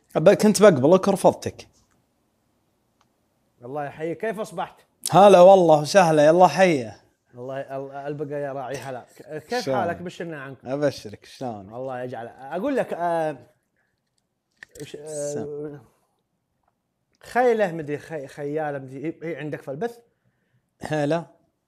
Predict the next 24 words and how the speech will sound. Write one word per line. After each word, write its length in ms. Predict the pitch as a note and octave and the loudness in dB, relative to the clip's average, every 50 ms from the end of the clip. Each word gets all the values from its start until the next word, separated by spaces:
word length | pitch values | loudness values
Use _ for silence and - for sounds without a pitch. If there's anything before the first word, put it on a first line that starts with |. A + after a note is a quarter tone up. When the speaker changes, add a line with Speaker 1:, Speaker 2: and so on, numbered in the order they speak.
| _ _ _ | _ _ _
Speaker 2:
هيلة، 340 | E3 G3 G3+ F#3 E3 C#3 A#2 | -8 -6 -4 -4 -4 -6 -8
أنا 240 | A#2 B2 C3 C3 | -12 -14 -14 -14
أقول 100 | B2+ A#2+ | -12 -10
Speaker 1:
هلا. 140 | B2 D#3+ C#3+ | -10 -10 -10
Speaker 2:
خيلة. 220 | - B2 A2 F#2+ F#2+ _ _ _ - | -10 -12 -12 -14 -16 _ _ _ -12
Speaker 1:
هلا 240 | D3+ E3 D#3+ D3+ | -10 -8 -6 -6
موجودة 440 | C3+ C#3 D3+ D#3+ D#3+ D#3+ C3+ A2 G#2+ | -6 -4 -4 -4 -2 -4 -4 -4 -6
دائم 340 | G#2+ - G#2+ D#2+ E2+ G2+ - | -10 -10 -12 -12 -14 -16 -20
عندي 200 | G2 G#2 F#2+ - | -20 -20 -20 -20
في 120 | _ _ - | _ _ -20
البث. 200 | - _ _ _ _ _ _ _ _ _ _ _ _ _ _ _ _ - | -20 _ _ _ _ _ _ _ _ _ _ _ _ _ _ _ _ -6
Speaker 2:
ورب 220 | F#3+ A#3 G#3 G3+ | -6 -4 -4 -4
المصحف؟ 440 | G#3+ G#3+ G#3 - - - A3+ - - _ _ _ _ _ _ _ _ - | -6 -8 -8 -10 -12 -14 -16 -18 -18 _ _ _ _ _ _ _ _ -16
Speaker 1:
إي 140 | A2+ B2 A2+ | -12 -12 -12
والله. 380 | F#2+ E2+ - - _ _ _ _ _ _ _ _ _ _ _ _ _ _ _ _ _ _ _ _ _ _ _ _ | -12 -12 -16 -20 _ _ _ _ _ _ _ _ _ _ _ _ _ _ _ _ _ _ _ _ _ _ _ _
Speaker 2:
طيب 160 | - B3 A#3+ | -6 -6 -4
لحيتك 340 | C4+ A#3 C#4+ C#4+ C#4+ - - | -4 -6 -6 -8 -8 -8 -6
وين؟ 120 | D4 D4 | -6 -4
وش، 140 | C#4 C#4 C4 | -4 -6 -6
وش 300 | B3+ C4+ C4 B3+ - - | -8 -8 -10 -10 -10 -10
بك، 220 | C#4 B3 - G#3+ B3 | -12 -12 -10 -10 -10
وش 140 | C4+ - | -8 -8
بك 120 | C4 - B3 | -8 -6 -6
معطها؟ 520 | A#3+ A3 G#3+ A3 - D#3+ B2 A2+ F#2 - | -6 -6 -6 -8 -10 -12 -12 -14 -14 -18